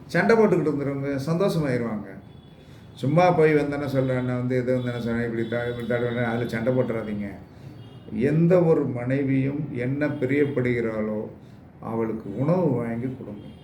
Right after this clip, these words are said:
என்னை பொறுத்தவரை அது சொல்லுவேன். என்ன காரணம்னா, அவளுடைய பிரியம் வந்து என்ன சொல்றேன்னா, பிள்ளைகளுக்கு, புருஷனுக்கு போட்டுட்டு என்ன சொல்றேன்னா,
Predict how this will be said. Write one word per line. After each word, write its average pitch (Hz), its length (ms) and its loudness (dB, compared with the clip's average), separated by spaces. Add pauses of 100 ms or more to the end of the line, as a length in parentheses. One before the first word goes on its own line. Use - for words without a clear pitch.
என்னை 104 220 -12
பொறுத்தவரை 139 360 2
அது 117 300 -4
சொல்லுவேன். 135 200 -2
என்ன 139 140 -2
காரணம்னா, 127 640 -4
அவளுடைய 135 340 0
பிரியம் 175 440 2
வந்து 139 220 -2
என்ன 131 120 0
சொல்றேன்னா, 117 500 -4 (480)
பிள்ளைகளுக்கு, 160 440 4
புருஷனுக்கு 143 480 -2
போட்டுட்டு 127 380 -2
என்ன 127 240 0
சொல்றேன்னா, 113 480 -4